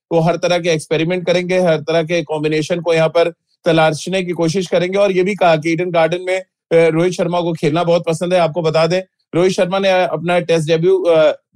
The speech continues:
किया था ईडन गार्डन में और शतक लगाया था। वेस्ट इंडीज, अ, की टीम ही सामने थी, अ, तो कुल मिलाकर वेस्ट इंडीज सामने एक बार फिर है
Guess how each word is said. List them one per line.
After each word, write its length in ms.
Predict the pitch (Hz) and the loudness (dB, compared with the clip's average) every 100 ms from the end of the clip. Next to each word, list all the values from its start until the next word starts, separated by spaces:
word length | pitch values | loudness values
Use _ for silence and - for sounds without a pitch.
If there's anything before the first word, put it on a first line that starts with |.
| 139 | -4
किया 340 | 147 160 170 | -2 0 0
था 240 | 165 175 160 | 2 0 0
ईडन 280 | 156 147 165 | 0 0 0
गार्डन 300 | 160 156 175 | 0 0 0
में 100 | 175 | 0
और 100 | 165 | -2
शतक 280 | 156 143 160 | -2 -4 -2
लगाया 280 | 165 156 160 | 0 2 2
था। 300 | 156 180 - _ _ | 2 0 -4 _ _
वेस्ट 300 | 151 165 160 | 0 0 2
इंडीज, 440 | 180 175 214 190 160 | 0 0 0 -2 0
अ, 40 | |
की 400 | 175 170 151 170 | 2 2 2 -2
टीम 280 | 156 175 185 | -2 -2 0
ही 200 | 165 196 | 0 -2
सामने 360 | 165 156 165 170 | -2 0 2 2
थी, 160 | 185 196 _ _ - | 0 -4 _ _ 0
अ, 200 | 165 165 | 4 4
तो 140 | 165 | 2
कुल 160 | 165 185 | -2 -2
मिलाकर 340 | 185 180 180 | 0 0 2
वेस्ट 240 | 165 160 175 | 0 -2 -2
इंडीज 340 | 165 185 185 | -2 -2 -2
सामने 320 | 165 147 170 | -2 -2 0
एक 100 | 170 | 0
बार 140 | 156 156 | 0 -2
फिर 220 | 175 175 | 0 0
है 120 | 190 | -2